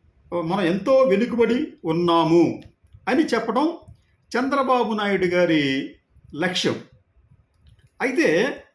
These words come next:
ఆయన లక్ష్యానికి, ఆయన ఉద్దేశాలకు, ఎన్డీఏ పార్టీల ప్రచారానికి విరుద్ధంగా ఈ నెల,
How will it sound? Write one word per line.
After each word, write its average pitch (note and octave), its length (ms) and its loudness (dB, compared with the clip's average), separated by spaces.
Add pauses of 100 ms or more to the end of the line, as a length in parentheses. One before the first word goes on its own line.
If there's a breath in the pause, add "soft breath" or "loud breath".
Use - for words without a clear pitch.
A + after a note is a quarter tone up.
(680)
ఆయన C#4+ 460 0
లక్ష్యానికి, A#3 960 -2 (240)
ఆయన A#3+ 320 0
ఉద్దేశాలకు, G#3 1000 -2 (360)
ఎన్డీఏ B3 420 0
పార్టీల A#3 380 -2
ప్రచారానికి G#3 1200 -2
విరుద్ధంగా E3 680 0 (1800)
ఈ B3 100 -2
నెల, A#3+ 160 0